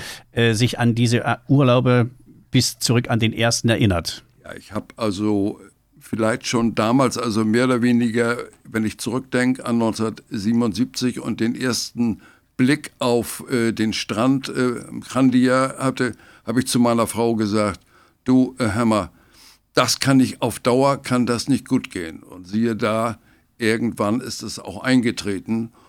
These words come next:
Speaker 2: Und, äh, aus diesen Erinnerungen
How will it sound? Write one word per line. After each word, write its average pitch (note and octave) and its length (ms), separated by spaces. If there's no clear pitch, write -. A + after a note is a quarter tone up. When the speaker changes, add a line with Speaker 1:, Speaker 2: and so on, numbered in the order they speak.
Speaker 2:
Und, G#2 500
äh, G#2+ 420
aus A#2+ 320
diesen C3 680
Erinnerungen C3+ 1120